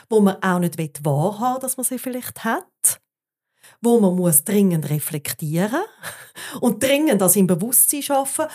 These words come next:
aber wo gleich eben stattfindet, oder? Also,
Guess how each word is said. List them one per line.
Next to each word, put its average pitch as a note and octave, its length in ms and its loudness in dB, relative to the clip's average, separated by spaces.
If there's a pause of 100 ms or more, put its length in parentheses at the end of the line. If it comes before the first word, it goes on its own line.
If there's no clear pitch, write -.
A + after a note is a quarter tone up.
(260)
aber A3 320 0
wo G3+ 140 2
gleich D4 500 -4
eben F#3+ 380 0 (800)
stattfindet, D3+ 1300 -4
oder? F3 340 -6
Also, F#3+ 300 2